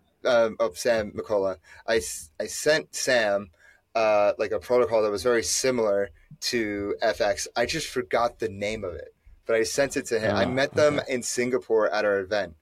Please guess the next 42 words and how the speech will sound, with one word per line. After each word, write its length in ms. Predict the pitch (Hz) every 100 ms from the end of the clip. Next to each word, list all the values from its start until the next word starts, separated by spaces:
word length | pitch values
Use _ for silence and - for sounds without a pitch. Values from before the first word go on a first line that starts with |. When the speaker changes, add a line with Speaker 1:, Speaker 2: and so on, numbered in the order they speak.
| _ - - - -
Speaker 1:
God, 240 | 120 - -
what's 240 | 123 -
the 80 | 131
name 260 | 107 113
of 100 | 120
it? 140 | 131 139
I, 180 | - 123 - _ _ _ _ _ - -
I 60 |
met 160 | 120 147
them 100 | 151
at 100 | 147
our 100 | 135
event. 260 | 120 117 139
Speaker 2:
Oh. 40 | 123
Speaker 1:
I 60 |
have 140 | 143 147
such 240 | 139 -
a 60 | 127
bad 300 | 120 113 110
memory. 440 | 110 120 123 120 _ _ -
It's 140 | -
too 120 | -
much. 340 | 135 117 - - -
Too, 160 | - - _ _ - _
but, 120 | 139
like, 140 | 143 139
it 60 |
was 120 | 165
the 60 | 151
same 240 | 165 180
thing. 160 | 170 165
It 40 |
was, 120 | 123 123
like, 220 | 117 - - -
one's, 320 | 139 151 143
like, 240 | 139 123
dampened 480 | - 123 127 135 127
volatility, 600 | 127 123 127 135 127 127
one's, 300 | 117 117 117
like, 180 | 117 104 -
increased 420 | 107 110 101 104
leverage. 460 | 95 87 78 -